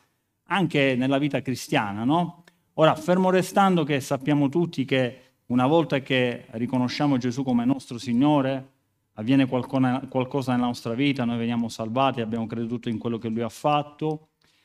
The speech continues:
e, e inizia un percorso nuovo, no?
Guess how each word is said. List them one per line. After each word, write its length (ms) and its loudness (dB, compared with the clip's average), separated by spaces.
e, 720 0
e 80 -2
inizia 320 2
un 80 2
percorso 520 -4
nuovo, 380 2
no? 400 -4